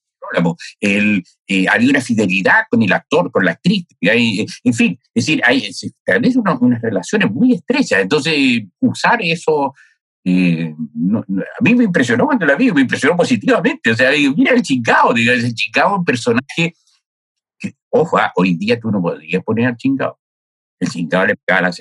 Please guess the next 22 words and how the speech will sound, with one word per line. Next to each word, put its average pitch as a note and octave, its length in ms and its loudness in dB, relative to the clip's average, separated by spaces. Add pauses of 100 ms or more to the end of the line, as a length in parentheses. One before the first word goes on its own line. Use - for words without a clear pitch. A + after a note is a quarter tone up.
a D#2 100 -14
la D2 60 -14
mujer, - 420 -4 (140)
le F2 120 2
robaba F2 360 2
la D#2 120 -6
plata A2+ 300 -4
a G#2+ 60 -8
la A2+ 60 -4
mujer. A#2 360 -8 (180)
Era B2+ 220 2
un, B2+ 160 0 (100)
un A2 220 -6
tal C3 200 -4
por G2 220 -4
cual, - 300 -4 (600)
¿no? - 240 -8 (320)
Era A3 160 0
un D3 80 0
tal C#3 180 -4
por B2 180 -2
cual, D#3 280 -2